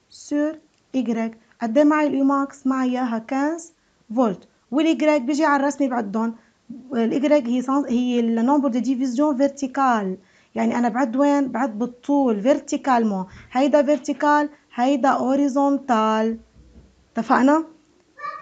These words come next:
هيدا فيرتيكال، فيرتيكال بيكون هيك،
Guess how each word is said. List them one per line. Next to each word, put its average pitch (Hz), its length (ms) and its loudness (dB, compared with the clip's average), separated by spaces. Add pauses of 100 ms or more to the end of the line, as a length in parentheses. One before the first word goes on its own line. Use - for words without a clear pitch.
هيدا 285 420 6
فيرتيكال، 285 840 2 (600)
فيرتيكال 277 540 2
بيكون 208 400 -4
هيك، 233 600 -2